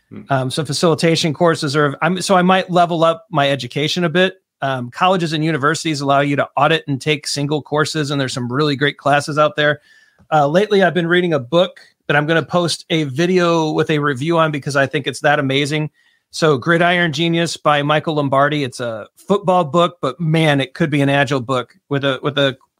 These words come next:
Speaker 2: quick search and replace on a few terms. This thing is amazing. And so I read books, I go to classes,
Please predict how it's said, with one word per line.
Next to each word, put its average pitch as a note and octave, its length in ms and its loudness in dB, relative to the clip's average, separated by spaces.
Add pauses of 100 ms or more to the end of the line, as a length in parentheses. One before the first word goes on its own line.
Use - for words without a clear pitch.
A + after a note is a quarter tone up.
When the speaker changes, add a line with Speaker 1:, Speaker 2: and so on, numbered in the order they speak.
(100)
Speaker 2:
quick - 360 -4
search E3 320 0
and D3 80 0
replace C#3+ 340 0
on C#3 120 0
a B2+ 40 -4
few D3 160 -4
terms. D3+ 380 0 (380)
This F#3+ 180 2
thing F3+ 120 2
is D3 100 0
amazing. A#2+ 580 -6 (260)
And D3+ 160 0
so C#3 500 2 (140)
I D3 80 2
read D#3 400 0
books, C#3+ 500 -2 (640)
I D3+ 80 0
go D3+ 160 2
to C#3 80 2
classes, G3+ 880 0